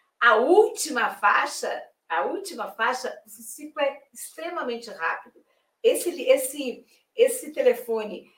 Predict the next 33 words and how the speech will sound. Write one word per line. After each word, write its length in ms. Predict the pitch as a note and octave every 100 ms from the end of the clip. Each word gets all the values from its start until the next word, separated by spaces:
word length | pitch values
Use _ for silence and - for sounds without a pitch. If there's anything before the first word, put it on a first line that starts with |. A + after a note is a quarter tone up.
| _
de 120 | - G#3+
tela 400 | A#3+ A3+ G#3 E3+
líquida, 580 | A3 D4 - G3 - - _ -
talvez 380 | A3+ A#3 C#4+
você 320 | D#4+ F4 - F4
não 240 | G#4 -
tenha, 500 | G4+ C#4 G3 E3 - _
né? 340 | - A#3 D4 D4+ -
Nem 320 | A3 B3+ D4
eu 180 | C4+ D4
agora, 560 | C#4 G#3+ G3+ F#3+ F#3+ - - -
mas 220 | A#3 A#3+
ele 200 | C4+ C#4
já 160 | C#4 C#4+
tá 200 | D4 C#4+
no 140 | E4+
mercado. 720 | F4+ A#4+ - - A3 G3 - - _ _
Os 240 | A3+ A#3 -
chineses 680 | C#4+ A3+ A#3 C4+ C4+ E4
já 180 | D4+ D#4
estão 420 | E4 - D4 D4
com 200 | D4+ F4
eles, 380 | D#4 D4 D#4 E4+ D4 -
com 160 | D4+
ele 220 | D4 C#4+ D4+
na 180 | F#4
mão. 380 | F#4 C4 G3 E3+ _ - - -
E 140 | F#4+
talvez 640 | F4+ F#4+ - E4+ G#4 - -
amanhã 460 | F4 F#4 F4+ D4 D4+
esteja 420 | F#4+ - E4 E4+
na 120 | E4 F4+
sua. 460 | - D#4+ G#3 G3